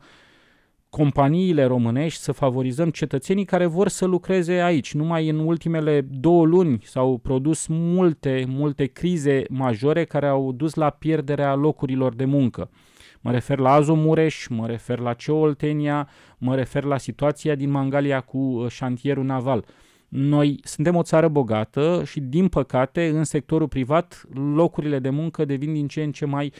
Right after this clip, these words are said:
puține. Sectorul privat este motorul economiei. Nu trebuie cineva să ne privească ca, uh, niște adversari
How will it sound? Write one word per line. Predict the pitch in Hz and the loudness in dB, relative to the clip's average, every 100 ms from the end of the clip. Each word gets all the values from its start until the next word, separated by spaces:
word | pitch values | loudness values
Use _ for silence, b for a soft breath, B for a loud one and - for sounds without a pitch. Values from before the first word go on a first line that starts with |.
| B - | B -8
puține. | 139 - 135 110 | -6 -4 -4 -4
Sectorul | 117 - 143 139 | -6 -4 -2 -2
privat | 139 147 151 | -2 -2 -2
este | 131 135 - 123 | -2 -6 -4 -4
motorul | 120 - 135 131 - b b | -4 -2 -2 -2 -6 b b
economiei. | - 123 135 135 139 131 123 b b | -8 -4 -2 -2 -2 -4 -6 b b
Nu | 143 | -10
trebuie | 139 156 147 | -6 -4 -4
cineva | 143 156 139 131 151 | -4 -4 -2 0 -2
să | - | -2
ne | 143 | -6
privească | 131 131 120 139 - 143 131 - | -4 -6 -2 -4 -4 -6 -6 -4
ca, | 135 135 131 123 | -2 0 2 0
uh, | - 123 127 | -4 -4 -4
niște | 135 135 - 131 | -4 -6 -4 -4
adversari | 135 131 120 123 - 139 143 | -2 -4 -4 -6 -2 -2 -2